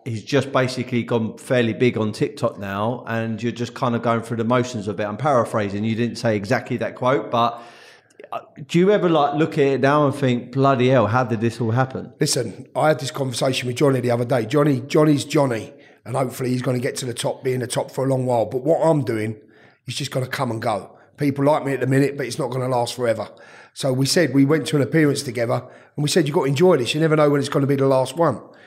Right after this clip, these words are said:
Speaker 2: And I am a normal bloke, and the first time anyone ever asked me to do a personal appearance, big shout out to Fred Goodall,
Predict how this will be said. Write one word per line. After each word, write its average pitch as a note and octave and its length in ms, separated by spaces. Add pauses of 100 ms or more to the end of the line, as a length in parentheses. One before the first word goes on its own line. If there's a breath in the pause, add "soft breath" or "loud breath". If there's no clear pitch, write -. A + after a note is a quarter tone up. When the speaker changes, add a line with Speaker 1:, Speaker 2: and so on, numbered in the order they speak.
(220 loud breath)
Speaker 2:
And D#3+ 100
I F#3+ 120
am E3+ 100
a E3+ 40
normal D#3+ 260
bloke, C#3 380
and C3+ 280 (340 loud breath)
the C#3 80
first G3+ 340
time E3 240
anyone D#3+ 300
ever D#3 140
asked D3 260
me C#3+ 80
to B2 60
do C#3+ 120
a C3+ 60
personal C#3 440
appearance, B2 500
big C3 220
shout B2+ 260
out A2+ 80
to G#2+ 60
Fred A#2+ 280
Goodall, A2 440